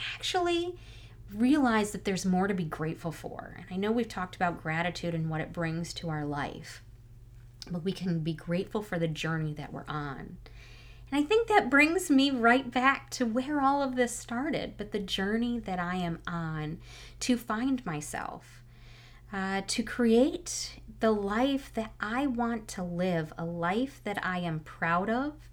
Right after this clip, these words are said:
a life that I'm interested in. I love that. I want to be interested in life. I want to enjoy it. I want to find the joy in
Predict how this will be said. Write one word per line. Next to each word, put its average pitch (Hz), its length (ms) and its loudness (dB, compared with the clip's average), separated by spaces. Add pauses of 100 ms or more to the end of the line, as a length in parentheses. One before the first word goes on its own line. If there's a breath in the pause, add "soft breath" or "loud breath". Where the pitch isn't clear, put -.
(560 loud breath)
a 202 60 6
life 208 460 6
that 415 120 0
I'm 240 220 6 (100)
interested 185 760 4
in. 160 360 -2 (260)
I 226 60 -2
love 277 440 2
that. 190 540 0 (380 loud breath)
I - 100 -6
want 494 220 4
to - 60 6
be 294 160 8
interested 285 600 4
in 196 220 4
life. - 500 -2 (500 loud breath)
I 254 120 4
want 285 300 6
to 254 200 4
enjoy 214 640 4
it. 320 480 4 (100)
I 220 100 4
want 214 260 2
to 190 80 -2
find 220 580 4
the 262 160 12
joy 190 480 8
in 175 220 2